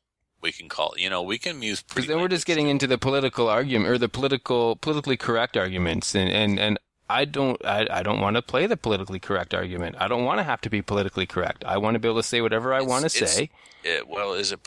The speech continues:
Speaker 1: it's not politically correct to call everything an assault rifle, so I don't know that, you know.
Speaker 2: Yeah, that's true. Well, no, the thing is,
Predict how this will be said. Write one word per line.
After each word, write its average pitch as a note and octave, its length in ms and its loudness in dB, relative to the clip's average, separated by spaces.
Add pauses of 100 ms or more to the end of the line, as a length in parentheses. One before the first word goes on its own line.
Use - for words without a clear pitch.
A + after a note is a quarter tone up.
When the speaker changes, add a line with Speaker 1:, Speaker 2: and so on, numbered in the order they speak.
Speaker 1:
it's G#2 200 -2
not G#2 220 -2
politically G2+ 480 0
correct F#2+ 320 -2
to - 60 -18
call F2 200 0
everything E2 280 -6
an D#2 60 -4
assault G2 280 0
rifle, D2+ 340 -2
so E2 320 -2 (460)
I - 80 -2
don't E2 240 -2
know E2 220 -4
that, D2+ 260 -2 (260)
you E2 140 -8
know. D2+ 220 -4 (600)
Speaker 2:
Yeah, D#3 200 2
that's D3+ 240 2
true. E3+ 180 0
Well, E3+ 140 2
no, D#3 180 2
the B2 140 -4
thing C#3+ 260 0
is, C3+ 260 0